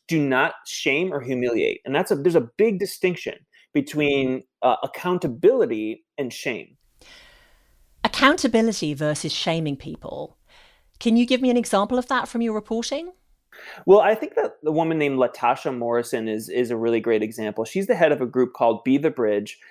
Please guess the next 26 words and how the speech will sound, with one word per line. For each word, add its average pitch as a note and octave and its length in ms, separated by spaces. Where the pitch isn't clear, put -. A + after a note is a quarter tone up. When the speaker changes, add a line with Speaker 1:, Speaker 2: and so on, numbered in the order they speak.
Speaker 1:
She - 80
has B2+ 200
tens F#3+ 260
of G#3+ 80
thousands C3+ 400
of A#2 200
members A#2 520
in A2+ 200
her, G#2+ 440
uh, G2+ 220
in A#2+ 120
her A#2 120
group A#2+ 380
that A#2+ 180
are G#2+ 80
basically D3+ 760
people D#3+ 500
tend D#3 200
to E3+ 80
be D#3 320
Christians C3 640
throughout C3 280
the C3 60
country C3 640
who C3+ 200
are, A#2 360